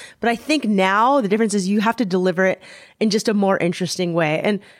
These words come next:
this is not my idea. This is R E I's idea, but I thought they came up with a really brilliant concept recently.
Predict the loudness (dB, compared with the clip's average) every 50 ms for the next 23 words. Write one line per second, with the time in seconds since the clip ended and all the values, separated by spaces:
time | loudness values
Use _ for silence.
0 | _ _ -2 -2 0 2 0 2 2 2 2 2 2 2 2 2 2 0 0 0
1 | 0 0 0 -2 -2 -4 -4 -4 -2 0 0 2 2 2 2 2 2 0 0 0
2 | -2 0 0 0 0 0 0 -2 -4 -4 -2 -4 -4 -2 0 -2 -2 0 0 -2
3 | -2 0 -2 -2 0 0 -2 -4 -2 -2 -2 0 0 0 0 0 -2 -2 -2 0
4 | 0 0 -2 -4 -6 -4 -4 -2 -2 -2 -2 -4 -4 -2 -2 -2 -2 -2 -2 -2
5 | 0 0 0 -2